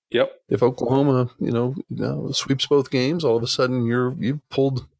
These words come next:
Speaker 2: in tight or even ahead of Central Oklahoma. So, and then, you know, the flip side of that is Arizona's still gotta go play their rivalry games against Arizona State. And, you know, we've all been there.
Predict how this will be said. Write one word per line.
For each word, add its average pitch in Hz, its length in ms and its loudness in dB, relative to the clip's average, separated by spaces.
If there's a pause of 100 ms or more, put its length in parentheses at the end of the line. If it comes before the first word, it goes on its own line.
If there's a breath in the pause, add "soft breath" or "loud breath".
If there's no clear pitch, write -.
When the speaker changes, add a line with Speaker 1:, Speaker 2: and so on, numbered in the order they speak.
(220)
Speaker 2:
in 131 260 0
tight 165 420 0
or 120 200 0
even 127 200 0
ahead 135 320 0
of 135 100 0
Central - 360 -2
Oklahoma. 104 440 -2 (1600)
So, 117 320 -2
and 131 260 0
then, 151 220 2
you 185 100 -4
know, 139 160 4
the - 240 -2
flip - 240 0
side 135 220 4
of 131 60 4
that 143 180 4
is 127 140 0
Arizona's 123 520 2
still 120 180 2
gotta 127 200 2
go 135 140 0
play 131 200 0
their 127 120 0
rivalry 131 400 2
games 120 300 -2
against 123 300 -4
Arizona 127 340 0
State. 170 360 -2
And, 107 220 -4 (1800)
you 151 80 2
know, 127 100 4
we've 135 180 2
all 170 120 4
been 175 220 4
there. 131 200 2